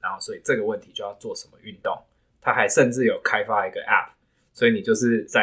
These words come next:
app 上面把那个 screening 跑完，然后他就可以最后会告诉你说，诶，所以这个病人可能有什么问题，多少个 percentage 他可能会在挥杆的时候看到这些问题，呃，所以他这些问题要怎么解决，他就会有一个运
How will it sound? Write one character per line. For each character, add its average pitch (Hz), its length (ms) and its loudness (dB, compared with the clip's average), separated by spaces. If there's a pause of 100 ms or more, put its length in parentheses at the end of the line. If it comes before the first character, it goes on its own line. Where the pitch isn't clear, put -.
app 107 200 -2
上 104 160 -2
面 98 240 -8 (160)
把 95 120 -2
那 110 160 -2
个 110 80 0
screening 104 520 0
跑 - 240 -8
完， - 160 -10 (420)
然 95 120 0
后 92 80 -4
他 - 60 -2
就 107 100 -2
可 104 160 -2
以 90 180 -4 (220)
最 113 140 2
后 107 160 0
会 113 100 2
告 104 180 0
诉 107 140 -8
你 - 140 -20
说， - 220 -10
诶， - 200 2 (320)
所 120 180 0
以 110 120 2
这 110 100 -6
个 104 140 -6
病 107 200 0
人 95 80 -14 (220)
可 110 140 -2
能 90 180 -8
有 101 100 -8
什 98 120 -2
么 87 100 -12
问 92 180 -10
题， - 160 -20 (220)
多 123 160 6
少 - 160 0
个 - 80 -20
percentage - 800 -4 (100)
他 107 140 0
可 - 100 -10
能 - 140 -18
会 104 180 -2
在 101 260 -2
挥 101 200 -2
杆 98 200 0
的 - 60 -16
时 - 100 -12
候 90 80 -12
看 101 200 -10
到 95 120 -12
这 92 80 -18
些 92 160 -14
问 98 120 -16
题， - 140 -20
呃， 104 280 4
所 113 180 2
以 101 140 2
他 107 220 0
这 117 120 -6
些 113 120 0
问 110 180 2
题 95 60 -6
要 98 80 -4
怎 - 100 -12
么 - 80 -20
解 - 140 -20
决， - 200 -18
他 - 80 -16
就 - 140 -10
会 92 160 -10
有 - 60 -18
一 90 100 -20
个 87 120 -16
运 87 140 -20